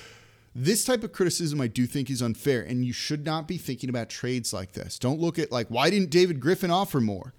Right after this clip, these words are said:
than Justice Winslow, Eric Bledsoe, Keon Johnson, and a second-round pick in twenty twenty-five? He, he might have. He really might have offered more for those two players, but maybe Portland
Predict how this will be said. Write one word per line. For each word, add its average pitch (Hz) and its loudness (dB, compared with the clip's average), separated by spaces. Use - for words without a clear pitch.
than 131 2
Justice 160 0
Winslow, 139 0
Eric 135 -2
Bledsoe, 123 0
Keon 117 -2
Johnson, 113 -2
and 120 -6
a 110 -2
second-round 104 -4
pick - -4
in 120 0
twenty 98 -6
twenty-five? - -8
He, - -2
he 247 0
might 311 4
have. - -4
He 220 0
really 269 0
might 214 2
have 185 0
offered 170 -2
more 139 0
for 131 -4
those 131 0
two 143 -4
players, 120 -2
but - -4
maybe 170 2
Portland 117 -2